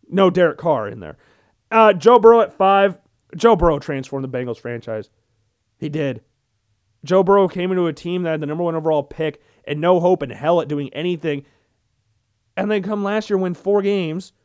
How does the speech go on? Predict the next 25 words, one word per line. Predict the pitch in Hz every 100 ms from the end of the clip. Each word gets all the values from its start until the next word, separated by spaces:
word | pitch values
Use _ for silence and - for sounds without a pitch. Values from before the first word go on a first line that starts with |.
| _ _
'cause | 170
he | 185
got | 196 151
hurt, | 185 196 165 170 _ _ _ _ _ -
comes | 220 208
back | 208 196
this | 196 190
year, | 196 170 -
and | 170
they | 175
win | 190
the | 208
division, | 170 165 190 170
win | 151
seven | - 196 170
games, | 175 180
and | 160
win |
their | 165
first | 147 185 170
playoff | 175 180 175
game | 156
in |
thirty-one | 117 170 175 165 165
years. | 151 160 - _